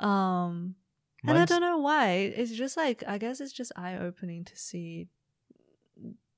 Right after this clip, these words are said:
Speaker 1: the big world. <laughs> To
Speaker 2: Mine's the
Speaker 1: s-, to
Speaker 2: opposite.
Speaker 1: meet
Speaker 2: I can
Speaker 1: different
Speaker 2: see a
Speaker 1: people.
Speaker 2: big difference to, um, Australians only
Speaker 1: Oh,
Speaker 2: speaking one English,
Speaker 1: yes,
Speaker 2: like,
Speaker 1: yeah, that
Speaker 2: one
Speaker 1: as
Speaker 2: language
Speaker 1: well.
Speaker 2: English.
Speaker 1: Okay, yeah.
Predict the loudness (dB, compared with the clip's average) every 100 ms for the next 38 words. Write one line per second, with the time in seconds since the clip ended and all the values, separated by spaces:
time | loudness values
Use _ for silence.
0 | _ _ _ _ -8 -6 -4 -4 -6 -10
1 | -4 -2 0 0 0 -4 0 4 4 4
2 | 0 -2 -2 0 2 2 2 0 -2 -2
3 | -2 -2 -4 -2 -2 0 0 0 -4 -4
4 | -6 -6 -8 -10 -8 -10 -8 -14 -16 -12
5 | -10 -10 -12 -16 _ _ _ _ _ _
6 | -6 -4 -4 -6 -10 -6 -6 -4 -6 -8
7 | -12 -16 -12 -10 -10 2 4 4 -2 -4
8 | -4 -6 -8 -10 -4 2 4 4 0 -2
9 | 2 4 4 4 2 0 -2 -8 -6 -6
10 | -6 -8 -6